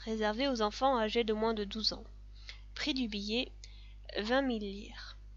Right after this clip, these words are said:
Les œufs étaient cachés sous des meules de foin. Et puis on donnait le départ. Et tous les œufs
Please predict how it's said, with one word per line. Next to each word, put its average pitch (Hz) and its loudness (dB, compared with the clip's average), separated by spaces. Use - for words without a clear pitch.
Les 226 6
œufs 339 6
étaient 233 2
cachés 226 6
sous - 0
des 220 0
meules 220 2
de 220 2
foin. - -6
Et 185 4
puis 220 0
on 302 2
donnait 233 4
le 233 4
départ. 214 -4
Et 254 4
tous 403 2
les 220 4
œufs 269 0